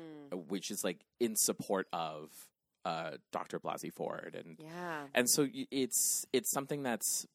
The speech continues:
Speaker 2: inspired, that is going to inspire artists, and it was a way for us to kind of right this,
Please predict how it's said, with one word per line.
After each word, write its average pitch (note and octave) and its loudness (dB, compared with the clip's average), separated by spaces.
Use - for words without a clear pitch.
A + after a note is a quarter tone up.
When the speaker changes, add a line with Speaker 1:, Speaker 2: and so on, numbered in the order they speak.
Speaker 2:
inspired, A2 4
that G#2 6
is G#2+ 4
going A2 2
to G#2 2
inspire F2+ 0
artists, F2 0
and F2+ -2
it G2 2
was F#2 -2
a F#2 0
way F#2 2
for - -4
us E2+ -2
to - -10
kind F#2 -8
of E2+ -2
right G#2+ 2
this, - 2